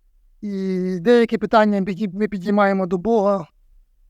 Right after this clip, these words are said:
Не все ми розуміємо, не все так, як ми бажаємо. Деколи ми взиваємо, як "Господи, ну, можливо, тобі щось треба змінити чи зробити".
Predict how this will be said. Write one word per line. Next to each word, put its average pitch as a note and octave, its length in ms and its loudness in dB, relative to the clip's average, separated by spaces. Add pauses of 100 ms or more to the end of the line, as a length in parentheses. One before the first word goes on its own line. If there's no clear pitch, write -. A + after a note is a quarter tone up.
(1400)
Не F#3+ 100 -8
все A#3+ 220 0
ми B3 80 4
розуміємо, A3 720 0 (340)
не F#3+ 140 -8
все A#3 220 -2
так, A3+ 120 -4
як G#3+ 100 -6
ми A3 180 0 (200)
бажаємо. F#3+ 720 0 (1080)
Деколи G#3 400 -2
ми G3 520 0 (920)
взиваємо, G3 680 2
як F#3 180 0
"Господи, F3 420 -2
ну, E3+ 340 -6 (280)
можливо, F3 320 -2
тобі A3 220 -2
щось F3+ 180 -4
треба E3+ 240 -4
змінити F#3+ 480 -2
чи F3 120 -6
зробити". F3+ 600 -2